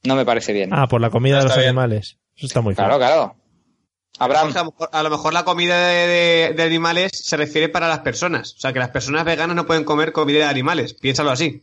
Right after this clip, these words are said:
Speaker 2: Claro.
Speaker 1: Pero así es pens-, un pensamiento muy loco. Yo prefiero pensar lo normal, que la
Speaker 4: Pero
Speaker 1: comida
Speaker 4: es que
Speaker 1: de animales
Speaker 4: los veganos no piensan normal.
Speaker 1: ¿No?
Speaker 4: Piensan en, piensan loco.
Speaker 1: ¿Piensan en verde?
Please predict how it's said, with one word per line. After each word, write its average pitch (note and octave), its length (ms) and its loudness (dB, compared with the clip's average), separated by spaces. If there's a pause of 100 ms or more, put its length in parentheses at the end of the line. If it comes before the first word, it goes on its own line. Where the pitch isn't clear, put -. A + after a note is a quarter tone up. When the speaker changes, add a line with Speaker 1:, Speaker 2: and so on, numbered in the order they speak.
Speaker 2:
Claro. A2 320 -4 (800)
Speaker 1:
Pero C3+ 140 2
así - 160 2
es C#3 80 -2
pens-, D#3 300 -2
un D#3 140 -2
pensamiento D#3 520 0
muy E3+ 200 2
loco. D3+ 420 0 (520)
Yo C#3+ 120 0
prefiero D#3 300 2
pensar E3+ 280 0
lo E3 140 2
normal, C3+ 480 0 (160)
que C#3+ 100 2
la C3 100 4
Speaker 4:
Pero C3+ 140 -2
Speaker 1:
comida D3 140 0
Speaker 4:
es D#3 60 4
que D#3 60 2
Speaker 1:
de D#3+ 40 4
animales F3+ 640 2 (760)
Speaker 4:
los C#3+ 160 0
veganos D3+ 320 0
no F3 160 -2
piensan F3 400 -2
normal. C#3+ 440 -2 (840)
Speaker 1:
¿No? F3+ 180 2
Speaker 4:
Piensan D#3+ 320 -2
en, F3 240 -4
piensan E3+ 360 0
loco. E3+ 420 -2 (400)
Speaker 1:
¿Piensan F3 320 2
en D#3+ 140 0
verde? E3+ 400 2